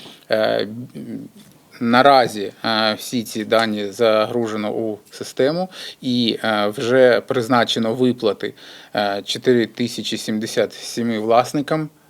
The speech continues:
пошкоджених будівель, і вони отримали компенсацію більше ніж триста шістдесят два мільйони гривень.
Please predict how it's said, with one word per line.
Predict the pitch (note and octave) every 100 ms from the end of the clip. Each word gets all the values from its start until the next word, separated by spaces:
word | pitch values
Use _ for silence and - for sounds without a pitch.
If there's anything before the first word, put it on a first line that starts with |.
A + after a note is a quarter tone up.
| _ -
пошкоджених | - - C#3+ C3 C3+ B2+ C#3
будівель, | C#3+ C3+ C3 C3+ B2+ - - - - -
і | C3 C3 B2+ A#2
вони | A#2+ C3
отримали | B2+ C3+ C3+ A#2+ A2+
компенсацію | G#2+ A2+ A#2+ A2+ D3+ D3+ - B2+ A#2
більше | B2 B2 - A#2
ніж | G#2+
триста | B2 B2 A#2+
шістдесят | - A#2+
два | A2+ A2+
мільйони | A2 A2 A2 G#2+
гривень. | A#2 C#3 E3 F3